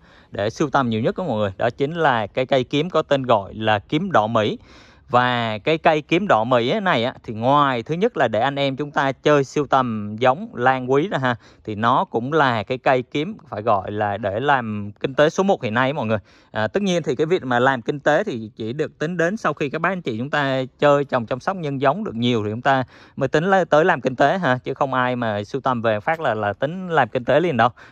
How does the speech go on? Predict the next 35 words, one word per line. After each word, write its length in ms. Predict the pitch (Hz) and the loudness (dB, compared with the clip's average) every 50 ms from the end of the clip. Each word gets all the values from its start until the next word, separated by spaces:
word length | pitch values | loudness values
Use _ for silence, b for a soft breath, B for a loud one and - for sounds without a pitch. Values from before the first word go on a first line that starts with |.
| B | B
Nhưng 140 | - 127 123 | -6 -2 0
mà 240 | 123 120 110 107 107 | 2 2 2 2 2
về 340 | 107 113 117 123 117 110 107 | 2 4 4 4 4 2 0
cái 120 | - 139 | -2 0
độ 260 | 143 123 107 104 98 | 2 2 2 2 2
lâu 240 | 107 120 131 131 127 | 4 4 4 4 4
dài 240 | 123 127 127 123 110 | 4 2 2 2 2
và 120 | 104 110 | 2 0
ổn 240 | 110 - - 113 120 | 0 0 -2 -2 0
định 260 | 127 127 113 107 110 | 0 0 0 0 -2
của 120 | 107 113 110 | -4 -4 -2
nó 220 | 113 123 131 139 | 0 0 0 0
thì 100 | - 175 | 0 -2
em 180 | 123 120 120 123 | -4 -4 -4 -2
thấy 160 | - 127 127 | -2 -2 -2
cái 100 | 160 160 | -2 -2
cây 180 | - 147 135 123 | -2 -2 -2 -2
kiếm, 420 | - 139 139 160 190 185 180 175 B B B B B B | -2 -4 -4 -4 -6 -8 -10 -12 B B B B B B
à, 380 | - 110 110 110 107 110 110 110 | -6 -4 -2 0 0 0 -2 -2
đỏ 200 | 117 120 107 110 | -2 0 0 0
Mỹ 220 | 123 117 107 110 | 2 2 0 0
này 180 | 131 165 160 127 107 | 0 -2 -2 -2 -2
là 140 | 110 101 98 | -2 -2 -2
cái 140 | - 127 | -2 -4
cây 180 | 120 131 123 117 | -2 -2 -4 -4
kiếm 320 | - - 131 160 185 196 - - | -4 -6 -8 -8 -8 -12 -10 -8
rất 140 | - 220 196 | -8 -8 -4
là 60 | - | -4
ổn 160 | 110 107 123 | -4 -2 -2
định. 180 | 135 110 101 98 - _ - | -2 -2 -2 -4 -8 _ -8
Và 100 | 123 117 | -6 -4
mặc 180 | 113 120 113 110 | -2 -2 -2 0
dù 160 | 117 120 113 110 | 0 0 0 0
là 160 | 107 107 107 | 0 0 -2
cái 240 | 104 - 143 156 147 | -2 -4 -4 -6 -6